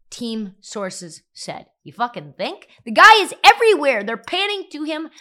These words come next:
like he is Usher all the time. This is just not a great look.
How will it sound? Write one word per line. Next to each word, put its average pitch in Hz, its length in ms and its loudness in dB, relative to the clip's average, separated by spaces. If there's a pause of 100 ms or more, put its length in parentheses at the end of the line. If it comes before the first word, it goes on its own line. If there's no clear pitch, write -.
(120)
like 294 240 -4
he 311 300 -2
is 311 200 2 (120)
Usher 247 540 -2 (260)
all 302 500 2
the 233 60 -18
time. 285 320 -12 (960)
This 262 160 -10
is 220 100 -10
just 202 160 -12
not 156 200 -10
a - 60 -20
great - 260 -20
look. - 280 -20